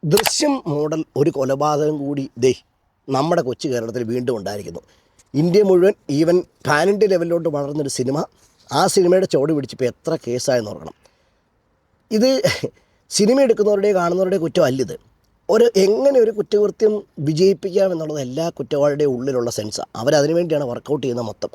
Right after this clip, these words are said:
അവർക്ക് ക-, പുതിയ പുതിയ കാര്യങ്ങൾ കണ്ടുപിടിക്കും, പുതിയ പുതിയ കാര്യങ്ങൾ വർക്കൗട്ട് ചെയ്തെടുക്കും. എന്നാൽ മാത്രമല്ലേ അവർക്ക് ഇതിനകത്ത്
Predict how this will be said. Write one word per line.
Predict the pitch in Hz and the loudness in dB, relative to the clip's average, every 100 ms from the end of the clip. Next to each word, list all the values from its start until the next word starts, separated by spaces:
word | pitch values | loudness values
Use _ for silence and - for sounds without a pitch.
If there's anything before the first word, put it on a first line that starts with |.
| 104 | -8
അവർക്ക് | 113 - 127 | -10 -6 -4
ക-, | 120 | -4
പുതിയ | 117 131 | -2 -2
പുതിയ | 147 147 | -2 0
കാര്യങ്ങൾ | 131 127 143 | 0 0 -2
കണ്ടുപിടിക്കും, | 123 131 123 123 131 | -2 -2 -4 -6 -4
പുതിയ | 117 113 | -4 0
പുതിയ | 131 | 0
കാര്യങ്ങൾ | 117 127 143 110 | 0 0 0 -2
വർക്കൗട്ട് | 98 156 139 | -2 -2 0
ചെയ്തെടുക്കും. | 131 113 - - - - - - | -2 -2 -6 -12 -20 -20 -12 0
എന്നാൽ | 123 147 170 | 4 4 4
മാത്രമല്ലേ | 170 185 185 180 | 4 2 4 2
അവർക്ക് | 170 | 2
ഇതിനകത്ത് | 170 160 | 0 0